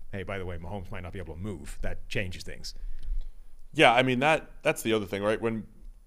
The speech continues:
Speaker 2: Mahomes is gonna be hurt, like, it's going to,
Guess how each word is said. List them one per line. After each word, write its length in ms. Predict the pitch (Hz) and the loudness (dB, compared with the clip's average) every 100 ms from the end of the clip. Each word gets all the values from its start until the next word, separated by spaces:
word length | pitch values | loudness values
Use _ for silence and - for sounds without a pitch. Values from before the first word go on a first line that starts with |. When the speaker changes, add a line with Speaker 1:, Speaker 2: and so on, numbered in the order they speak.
| - - | -20 -10
Speaker 2:
Mahomes 320 | 123 180 233 | -4 -4 -4
is 120 | 98 | -4
gonna 180 | 127 117 | -2 -2
be 120 | 92 | -4
hurt, 280 | 87 92 - | -4 -4 -2
like, 160 | 104 107 | -2 0
it's 140 | 117 | -2
going 300 | 135 135 120 | 0 0 0
to, 420 | - 107 101 92 | -2 0 0 -4